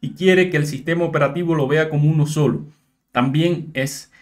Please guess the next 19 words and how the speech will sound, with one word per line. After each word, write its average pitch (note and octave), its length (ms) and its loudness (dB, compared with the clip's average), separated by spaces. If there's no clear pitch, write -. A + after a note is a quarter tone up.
recomendable C3+ 720 0
usar C#3+ 400 0
volúmenes D3 480 0
lógicos F#3 600 4
porque A#2 480 -6
puede C#3 260 -2
crear B2+ 400 0
dos D3 260 0
volúmenes C#3+ 680 0
físicos G#3 720 2
y G#3+ 400 6
un F#3+ 240 2
volumen D#3 440 4
lógico, F#3 540 0
y G#3+ 480 2
en D3+ 200 0
ese F3+ 300 -2
volumen D#3 580 0
lógico E3 640 2